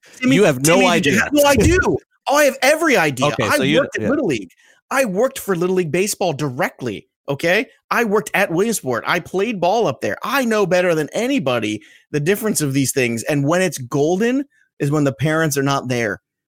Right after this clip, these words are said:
Speaker 1: When the parents used to drop off their kids, when I was one of those kids and then later a coach at Williamsport, I could tell you it was beautiful. All the kids,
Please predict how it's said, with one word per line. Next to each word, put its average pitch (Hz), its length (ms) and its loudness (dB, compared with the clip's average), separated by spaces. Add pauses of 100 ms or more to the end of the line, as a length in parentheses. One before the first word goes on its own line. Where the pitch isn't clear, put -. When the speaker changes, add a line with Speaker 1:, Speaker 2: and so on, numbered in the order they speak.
(100)
Speaker 1:
When 139 100 0
the 135 80 2
parents 165 340 0
used 147 100 0
to 131 40 0
drop 151 320 2
off 160 160 2
their 151 160 2
kids, 160 480 0 (300)
when 127 120 0
I 139 140 2
was 151 160 2
one 151 100 2
of 160 80 2
those 160 160 2
kids 165 240 2
and 135 100 0
then 139 120 0
later 139 340 2
a 120 40 -2
coach 151 440 -2
at 131 140 -2
Williamsport, 139 680 -2
I 139 140 0
could 127 160 -2
tell 131 180 2
you 165 240 0 (440)
it 160 100 2
was 147 220 0 (120)
beautiful. 123 600 -2 (140)
All 165 180 6
the 220 80 8
kids, 196 320 4